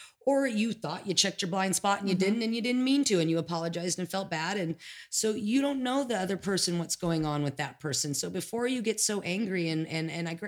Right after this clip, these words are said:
Speaker 1: granted it's a natural reaction and it's not wrong to have that reaction, but maybe start trying to be more aware of the fact that we don't always know the other side and there are always two sides to every story at
Speaker 2: Right.
Speaker 1: least.
Speaker 2: Right.
Speaker 1: And just be considerate of the fact.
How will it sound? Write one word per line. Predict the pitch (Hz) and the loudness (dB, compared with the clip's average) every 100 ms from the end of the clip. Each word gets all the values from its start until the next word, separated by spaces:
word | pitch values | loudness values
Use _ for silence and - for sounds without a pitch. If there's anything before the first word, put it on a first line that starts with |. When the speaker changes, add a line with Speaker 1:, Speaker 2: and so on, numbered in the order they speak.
| - - | -12 -2
Speaker 1:
granted | 160 185 196 | 0 2 0
it's | 180 | 0
a | 147 | 0
natural | 143 139 - 208 | 0 0 0 0
reaction | 175 147 - 196 208 - - - - | 2 2 2 0 0 -4 -14 -10 -2
and | 160 | 0
it's | 156 | 2
not | 170 160 | 0 0
wrong | 151 147 214 | 0 2 2
to | 202 | 0
have | 160 | 0
that | 147 143 | -2 -2
reaction, | 143 131 135 - | -2 -2 -2 0
but | 180 175 | 0 0
maybe | 160 160 | 0 2
start | 165 - 185 - | 0 0 -4 -4
trying | - 165 180 | -4 -2 -2
to | 175 | -2
be | 185 190 190 190 - - - | 0 2 2 -2 -14 -20 -2
more | 170 190 208 | 2 4 4
aware | 202 190 220 220 | 4 4 4 2
of | 175 | 2
the | 170 | 0
fact | - 170 170 | 0 -2 -2
that | 151 143 | -6 0
we | 151 | 0
don't | 156 160 | 2 0
always | 160 165 165 165 | 2 2 2 2
know | 175 | 0
the | 175 147 | 0 0
other | 131 | 0
side | - 131 123 123 | -2 -2 -2 -2
and | 127 | -2
there | 131 | -4
are | 131 | -4
always | 143 165 139 123 | -4 -2 -2 -4
two | - | -4
sides | 131 135 135 - | -4 -4 -4 -6
to | 131 | -6
every | 131 127 | -4 -4
story | - 131 131 | -4 -4 -4
at | 120 | -2
Speaker 2:
Right. | 143 | -2
Speaker 1:
least. | 123 - - - _ - 185 | 2 0 0 -4 _ -14 -12
Speaker 2:
Right. | 147 147 - - | -12 -12 -16 -6
Speaker 1:
And | 151 147 151 151 165 | -2 0 0 -2 -2
just | 160 151 - | 0 2 0
be | 175 | -2
considerate | - - 185 - - 226 170 160 | -4 -6 -2 0 0 0 0 -2
of | 151 147 | -6 -8
the | |
fact. | - - - - - | -8 -12 -16 -16 -16